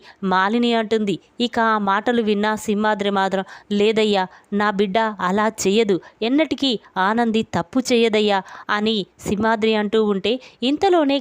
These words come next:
గౌరీప్రసాద్ అక్కడికి వచ్చి, "చూడు సింహాద్రి, ఇన్ని రోజులు ఆనంది గురించి ఎంతో మంచిగా ఊహించుకున్నాం, ఆనంది అందరిలాంటి అమ్మాయి కాదు, చాలా గ్రేట్ అనుకున్నాం, కానీ ఇప్పుడు ఒక్కొక్కటి చూస్తుంటే ఆనంది గురించి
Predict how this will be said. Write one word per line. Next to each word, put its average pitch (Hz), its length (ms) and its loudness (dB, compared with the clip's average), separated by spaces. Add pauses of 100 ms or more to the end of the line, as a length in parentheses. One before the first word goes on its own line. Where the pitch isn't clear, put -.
(100)
గౌరీప్రసాద్ 220 640 0 (260)
అక్కడికి 226 400 -2
వచ్చి, 214 260 -2 (340)
"చూడు 240 280 2
సింహాద్రి, 208 460 0 (320)
ఇన్ని 294 240 2
రోజులు 247 340 2 (380)
ఆనంది 247 320 0 (100)
గురించి 220 380 0 (440)
ఎంతో 254 240 0 (280)
మంచిగా 214 400 0 (140)
ఊహించుకున్నాం, 208 600 -2 (360)
ఆనంది 240 400 0 (320)
అందరిలాంటి 302 560 2 (120)
అమ్మాయి 226 320 0 (100)
కాదు, 208 200 2 (320)
చాలా 254 220 2 (160)
గ్రేట్ 208 260 0 (160)
అనుకున్నాం, 214 460 -2 (300)
కానీ 220 260 0 (360)
ఇప్పుడు 277 200 0 (160)
ఒక్కొక్కటి 269 500 -2
చూస్తుంటే 233 440 -2 (420)
ఆనంది 320 320 2 (120)
గురించి 247 340 0